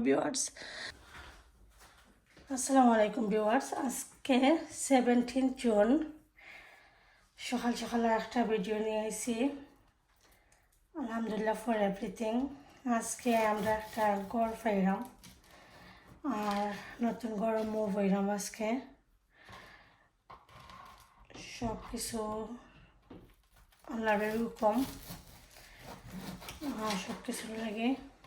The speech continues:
আল্লাহর কাছে সব শুকর আলহামদুলিল্লাহ। জানি এর মাঝে অনেক কষ্ট আছে, অনেক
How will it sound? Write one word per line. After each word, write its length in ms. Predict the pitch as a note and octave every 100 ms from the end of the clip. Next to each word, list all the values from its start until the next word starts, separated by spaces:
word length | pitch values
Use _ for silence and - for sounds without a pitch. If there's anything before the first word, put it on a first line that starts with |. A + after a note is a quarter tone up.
| - - _ - - - - - - - - - - - - B3+
আল্লাহর 240 | A3+ G#3
কাছে 200 | F#3 - G#3+ -
সব 160 | G#3 A3+ -
শুকর 220 | B3 A#3 G#3+
আলহামদুলিল্লাহ। 680 | G#3 G3 A3+ A3 A3 A3 C4+ - - - - - - - - - - - -
জানি 320 | A#3 A#3+ A#3+ A#3 B3+
এর 100 | A#3 A3+ A3
মাঝে 220 | A3 A3+ A3
অনেক 200 | A3 G#3+ -
কষ্ট 260 | A#3 - - A#3
আছে, 220 | A3+ B3 A3+ G#3+ G#3
অনেক 280 | G#3 G#3+